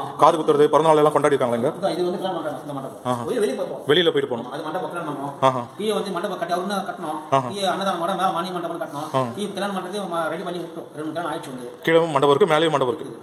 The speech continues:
Speaker 2: மேல வந்து இன்னும் வேலை ஆரம்பிக்கல. தை மாசம்
Speaker 1: ஆ.
Speaker 2: ஜனவரி மேல ஆரம்பிப்பாங்க மேல வந்து.
Speaker 1: ஆ.
Speaker 2: மேல ஒண்ணும் பண்ணல.
Speaker 1: சரி.
Speaker 2: ரெண்டு ஆப்ஷன் கொடுக்குறோம். அவரு கொஞ்சம் ஒண்ணும் பண்ணல. இது
Speaker 1: ம்.
Speaker 2: வந்து மண்டபம் முடிச்சுட்டு வந்து.
Speaker 1: ஆ.
Speaker 2: இப்போதைக்கு கல்யாணம் இப்ப இருபத்தி ஏழு, ஜனவரி இருபத்தி ஏழு, இருபத்தி ஆறு கல்யாணம் இருக்குது.
Speaker 1: ஆஹா.
Speaker 2: இப்ப கல்யாணம் அது நடக்கும்.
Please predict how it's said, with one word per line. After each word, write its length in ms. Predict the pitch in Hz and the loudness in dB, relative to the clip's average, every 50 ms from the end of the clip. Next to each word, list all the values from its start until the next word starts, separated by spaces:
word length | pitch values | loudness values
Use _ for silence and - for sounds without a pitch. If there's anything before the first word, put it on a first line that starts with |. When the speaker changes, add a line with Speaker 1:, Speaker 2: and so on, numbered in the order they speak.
| 165 180 | -2 2
Speaker 2:
மேல 100 | 202 202 | 2 2
வந்து 120 | 190 190 196 | 2 0 -2
இன்னும் 140 | 175 175 180 | -2 0 0
வேலை 120 | 185 180 170 165 | 2 4 4 4
ஆரம்பிக்கல. 280 | 170 165 165 151 147 143 - | 2 2 -2 -4 -8 -8 -6
தை 80 | 151 | -4
மாசம் 200 | 127 120 - - | -4 -4 -4 -4
Speaker 1:
ஆ. 20 | 151 | -4
Speaker 2:
ஜனவரி 180 | 151 175 170 165 | -6 -6 -4 -4
மேல 100 | 165 156 151 | -2 -2 -2
ஆரம்பிப்பாங்க 320 | 147 143 131 127 127 123 123 | -2 -4 -6 -8 -8 -6 -6
மேல 100 | 127 123 120 | -6 -8 -8
வந்து. 140 | 113 - - - | -10 -12 -6 -2
Speaker 1:
ஆ. 60 | 127 127 | -2 0
Speaker 2:
மேல 100 | 139 143 139 - | 0 -2 -4 -6
ஒண்ணும் 160 | 135 135 127 | -6 -8 -8
பண்ணல. 140 | 127 120 117 - - - | -8 -10 -10 -10 -4 -2
Speaker 1:
சரி. 120 | - - - - | -2 -2 -2 -4
Speaker 2:
ரெண்டு 120 | 139 147 151 | -8 -8 -8
ஆப்ஷன் 220 | 147 - - - | -6 -8 -8 -8
கொடுக்குறோம். 280 | 147 147 131 - - - - - - - 107 - | -10 -10 -12 -12 -14 -16 -18 -20 -20 -20 -14 -6
அவரு 180 | - 185 214 214 | -2 0 2 2
கொஞ்சம் 240 | 226 233 262 247 226 | 2 2 0 0 0
ஒண்ணும் 180 | 214 220 220 | 0 0 0
பண்ணல. 180 | 208 190 175 - - - - | 0 0 -2 -4 -6 -4 -2
இது 120 | 156 151 143 | -2 0 0
Speaker 1:
ம். 60 | 147 | -2
Speaker 2:
வந்து 140 | - - 175 | -4 -4 -6
மண்டபம் 180 | 170 185 - | -6 -6 -6
முடிச்சுட்டு 220 | - - - 147 135 | -8 -10 -10 -12 -12
வந்து. 120 | 135 135 - - 131 | -12 -14 -8 -4 -2
Speaker 1:
ஆ. 40 | 123 117 113 - - - | -2 -2 -4 -8 -12 -14
Speaker 2:
இப்போதைக்கு 300 | 220 226 262 254 269 240 | -10 -6 -4 -4 -4 -2
கல்யாணம் 240 | 233 233 226 247 247 | -2 -2 -2 -2 -2
இப்ப 100 | 214 202 208 | -4 -2 -2
இருபத்தி 260 | 226 226 226 226 220 214 | 0 0 -2 -2 -2 -2
ஏழு, 920 | 233 247 247 233 226 214 202 196 196 190 190 185 180 180 180 180 170 - - - - - - - 165 | -2 -2 -2 -2 -2 -2 -2 -2 -2 -4 -4 -4 -6 -6 -6 -8 -10 -10 -12 -12 -12 -14 -14 -12 -10
ஜனவரி 260 | 170 180 214 214 208 196 | -8 -4 -4 -2 0 0
இருபத்தி 240 | 208 202 208 208 | -2 -2 -2 -2
ஏழு, 80 | 214 208 | -2 -2
இருபத்தி 200 | 202 196 - 190 | -2 -4 -4 -4
ஆறு 100 | 196 196 | -4 -4
கல்யாணம் 220 | 202 202 202 190 | -4 -4 -4 -4
இருக்குது. 200 | 190 196 170 - - - - | -4 -6 -8 -8 -8 -2 0
Speaker 1:
ஆஹா. 180 | 135 131 117 | 0 0 0
Speaker 2:
இப்ப 160 | - - 202 190 | -2 -6 -8 -6
கல்யாணம் 300 | 175 160 156 165 202 190 | -6 -6 -4 -4 -4 -4
அது 160 | 190 185 175 175 | -4 -4 -4 -4
நடக்கும். 440 | 190 196 196 208 196 - - - | -4 -4 -4 -4 -4 -8 -12 -16